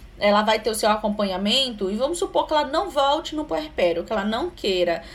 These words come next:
Não, acho que eu tô bem, tá tudo bem, tá tudo ótimo, tudo lindo, meu bebê é maravilhoso, tudo certo. Tá tudo bem também, tá? A gente não força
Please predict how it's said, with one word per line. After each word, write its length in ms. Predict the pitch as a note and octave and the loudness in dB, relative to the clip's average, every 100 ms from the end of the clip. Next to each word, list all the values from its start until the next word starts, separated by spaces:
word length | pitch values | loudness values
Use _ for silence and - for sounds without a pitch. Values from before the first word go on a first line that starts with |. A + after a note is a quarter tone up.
| - - - | -18 -20 -10
Não, 300 | E4 D#4+ C#4 | -2 0 0
acho 140 | A#3+ | -2
que 60 | A#3+ | -4
eu 40 | |
tô 120 | C#4 | -2
bem, 380 | C#4+ B3 B3+ B3 | 0 2 0 -2
tá 120 | A#3 | -6
tudo 180 | G#3+ G#3 | -6 -6
bem, 580 | A3+ G#3+ A3 A#3+ A#3 G#3+ | -2 0 0 -2 -2 -2
tá 120 | G#3 | -4
tudo 180 | G3+ G#3 | -4 0
ótimo, 680 | C#4 B3+ B3 A#3+ G#3+ A3+ G#3 | 2 2 2 0 0 -2 -2
tudo 180 | G#3+ C4+ | -2 -6
lindo, 580 | C4 A#3 A#3+ A3+ G3+ F#3+ | -4 -4 -4 -2 0 0
meu 120 | G#3 | 0
bebê 220 | G#3+ G#3+ | 0 0
é 60 | B3 | 0
maravilhoso, 840 | B3 A3 A#3 B3+ A#3+ A#3+ A#3 A3 | 0 0 2 2 4 4 0 -4
tudo 160 | - A#3 | -8 -8
certo. 540 | - A#3+ E3 G3+ - - - - - | -2 0 0 -2 -10 -18 -20 -20 0
Tá 140 | C#4 | 2
tudo 220 | D4 C#4 | 2 -4
bem 260 | A#3+ C4 C4 | 2 2 2
também, 580 | - A#4 A#4 C4+ A#3+ A#3+ - - - - | -2 -2 0 0 0 -8 -18 -20 -12 2
tá? 160 | G3 | 4
A 80 | A3+ | 4
gente 240 | A#3+ A#3 | 0 -6
não 180 | A#3+ C#4 | -6 -6
força 800 | F4 - A#3+ A#3+ F#4 - - G#3 | -6 0 2 4 0 -2 -2 -2